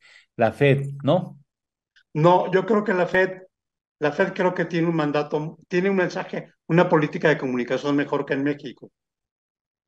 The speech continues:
Speaker 2: La Fed dijo, "Yo voy a subir de cuarto en cuarto,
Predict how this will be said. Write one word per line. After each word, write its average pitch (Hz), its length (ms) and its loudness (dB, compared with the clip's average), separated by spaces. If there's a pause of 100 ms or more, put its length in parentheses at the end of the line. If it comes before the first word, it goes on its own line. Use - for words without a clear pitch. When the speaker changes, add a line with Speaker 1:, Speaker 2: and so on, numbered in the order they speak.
(640)
Speaker 2:
La 139 160 2
Fed 175 200 4
dijo, 175 600 4
"Yo 175 120 8
voy 202 120 10
a 196 60 8
subir 175 280 4
de 165 180 4
cuarto 175 340 4
en 147 100 2
cuarto, 151 420 -2